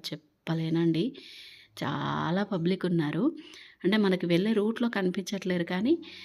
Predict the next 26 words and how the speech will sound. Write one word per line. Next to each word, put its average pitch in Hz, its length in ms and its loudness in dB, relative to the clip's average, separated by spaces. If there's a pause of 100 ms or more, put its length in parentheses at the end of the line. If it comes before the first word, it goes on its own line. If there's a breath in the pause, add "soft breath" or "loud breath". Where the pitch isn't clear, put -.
(220 loud breath)
మనకి 170 340 2 (120)
ఫుడ్ 226 320 0
పెట్టే 202 320 -2
దగ్గర 175 320 0 (680)
ఆ - 160 0
రూమ్స్ 180 340 4
ఉంటాయి 156 280 2
కదా, 208 220 -4 (400)
ఇక్కడ 180 300 0
చూడండి 170 460 0 (580 loud breath)
ఎంత 170 340 0
పబ్లిక్ 170 480 -4
ఉన్నారో, 170 340 0
చాలామంది 170 800 2
ఉన్నారనమాట. 156 640 0 (800 loud breath)
ఇంకా 170 340 0 (600)
ఆ 175 100 -2
లోపలికి 170 460 0
వెళ్ళి 160 320 2
ఫుడ్ 165 320 -2
తినడానికైతే 160 640 0
వెళ్ళాము. 151 440 0 (500 loud breath)
కింద 208 300 6
హాల్లోకి 180 540 2
వెళ్ళాము 165 440 0
ఫస్ట్, 165 360 -6